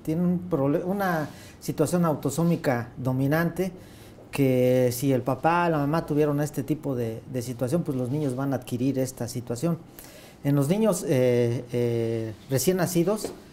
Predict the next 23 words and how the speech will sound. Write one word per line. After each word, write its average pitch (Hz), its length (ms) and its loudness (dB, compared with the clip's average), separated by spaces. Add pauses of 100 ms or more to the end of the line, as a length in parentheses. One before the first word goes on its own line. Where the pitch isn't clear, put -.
(420)
es 147 220 0
una 180 260 0
causa 170 560 2 (100)
también 147 480 0
de 139 140 0
infecciones 131 540 -2
de 131 60 0
vías 135 220 0
urinarias 170 560 0 (420)
y 175 100 2
tenemos, 208 440 0
este, 160 800 2
en 160 120 2
la 165 100 4
imagen 180 400 2
también, 165 520 2
eh, 127 560 0 (240)
lo 147 160 2
que 185 100 2
es 180 100 0
un 208 120 -2
riñón 175 300 2
normal 160 440 0